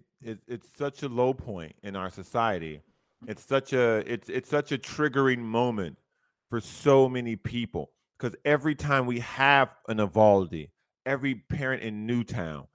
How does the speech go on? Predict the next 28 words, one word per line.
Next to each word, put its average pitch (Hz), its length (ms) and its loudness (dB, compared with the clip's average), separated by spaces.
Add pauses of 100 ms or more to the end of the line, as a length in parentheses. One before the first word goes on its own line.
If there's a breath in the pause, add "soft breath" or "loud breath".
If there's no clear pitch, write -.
(140)
has 120 220 -2
to 113 120 -2
wake 113 360 4
up 90 280 2 (300)
and 110 160 -6
be, 110 280 -2 (100)
have 113 280 0
the 110 100 -4
same 123 580 -6 (120)
gut-wrenching 131 960 2
feeling 120 600 2 (280)
that 113 140 -6 (400)
all 175 540 8
eighteen 180 680 4
of 151 160 -4
these 170 260 -6 (100)
parents 160 500 -4 (300)
of 127 140 -6
these 131 200 -8
second, 185 540 2 (380)
third, 175 240 8
and 143 200 -4
fourth 175 460 -4
graders 110 360 2
now 92 200 -4
have. 76 380 -8 (720)
Like, 165 260 0
the, 190 200 4